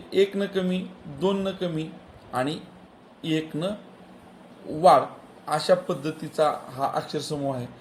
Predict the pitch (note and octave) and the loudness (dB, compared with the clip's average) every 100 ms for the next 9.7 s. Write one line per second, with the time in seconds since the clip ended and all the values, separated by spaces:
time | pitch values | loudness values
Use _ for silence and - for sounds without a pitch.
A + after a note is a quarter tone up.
0 | - - - F3 G3 F3 D3+ D3+ C#3+ D3+ | -20 -20 -4 0 4 8 6 4 -4 2
1 | C#3+ D3+ - - - - - - - - | 2 0 -12 -20 -20 -20 -20 -20 -20 -20
2 | - - - - - - - - - - | -20 -20 -20 -20 -20 -20 -20 -20 -20 -20
3 | - - - - - - - - - F3 | -20 -20 -20 -20 -20 -20 -20 -20 -20 -8
4 | E3+ G3+ G3 - G#3+ - G3+ F#3 E3 D3+ | 2 2 0 0 0 2 0 0 -2 -2
5 | C#3 D#3+ - - - - - - D3+ D#3 | -2 -4 -18 -20 -20 -20 -20 -8 -4 0
6 | D#3+ E3 F3 F3 D3+ C#3+ - - - - | 0 0 -2 -2 -2 -4 -10 -20 -20 -20
7 | - - - - - C3+ D3 D3 C#3+ B2+ | -20 -20 -20 -20 -12 0 2 2 0 -4
8 | B2+ - - - - - - - C3+ E3 | -12 -16 -20 -20 -20 -20 -18 -12 -6 -2
9 | G3 G3+ F3+ E3 D3+ C#3 | 0 0 0 -2 -2 -4